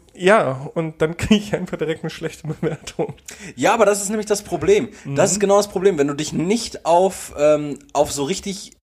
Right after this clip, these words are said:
Speaker 2: dubiose Wichser einlässt, dann geht dein Ranking komplett nach unten. Das
Speaker 1: Ja.
Speaker 2: ha-, das hab ich eine Zeit lang gehabt, da hab ich, ähm,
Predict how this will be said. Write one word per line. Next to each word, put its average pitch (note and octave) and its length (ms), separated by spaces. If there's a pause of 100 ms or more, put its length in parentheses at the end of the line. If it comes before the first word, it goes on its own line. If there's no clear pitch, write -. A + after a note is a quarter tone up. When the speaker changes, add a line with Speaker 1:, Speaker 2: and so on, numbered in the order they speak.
Speaker 2:
dubiose D3+ 800
Wichser E3 340
einlässt, A2+ 520 (380)
dann D3+ 200
geht D3 240
dein G#3 220
Ranking A3 340
komplett A#2+ 320
nach A2 160
unten. A2 240
Das A#2 120
Speaker 1:
Ja. F#3 80
Speaker 2:
ha-, - 40 (220)
das - 120
hab F#3 100
ich G#3 80
eine G#3 140
Zeit F#3 240
lang F#3 140
gehabt, E3 240
da E3 60
hab E3+ 80
ich, - 280
ähm, C3 400